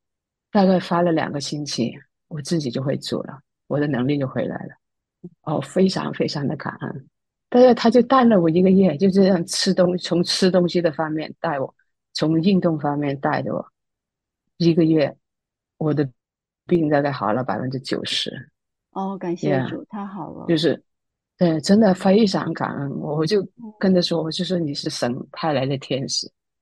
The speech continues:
Speaker 2: 嗯。
Speaker 1: 就到那个时候，如果他不出现，我真的觉得我就完蛋了。我，我每天都在想着我的生命好像就结束，好像明天就结束。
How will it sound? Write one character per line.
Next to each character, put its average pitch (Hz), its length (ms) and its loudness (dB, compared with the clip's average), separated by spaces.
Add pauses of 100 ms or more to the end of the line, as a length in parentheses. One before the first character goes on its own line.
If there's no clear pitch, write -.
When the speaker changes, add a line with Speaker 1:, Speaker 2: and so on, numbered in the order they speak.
Speaker 2:
嗯。 175 320 -6
Speaker 1:
就 202 140 0
到 226 180 4 (420)
那 247 220 4
个 214 80 6
时 180 160 2
候， 185 220 4
如 196 120 2
果 202 240 4 (500)
他 196 220 0
不 196 140 2
出 185 180 0
现， 170 420 0 (1000)
我 165 160 0
真 180 200 4
的 170 120 4
觉 135 180 -4
得 139 120 -4
我 - 120 -6
就 143 220 -6 (120)
完 - 260 -4
蛋 151 120 -4 (140)
了。 135 60 -8 (160)
我， - 180 -6
我 170 280 0 (400)
每 180 220 6
天 208 240 4
都 185 60 4
在 196 280 4 (120)
想 - 320 -4
着 160 100 -2
我 143 100 0
的 175 80 -2
生 185 240 0
命 202 160 2
好 135 140 -2
像 139 160 -4
就 151 140 -6
结 - 240 -6
束， - 180 -8
好 147 160 -10
像 170 140 -4
明 165 200 2
天 180 240 -2
就 180 100 -2
结 - 200 -8
束。 139 260 -8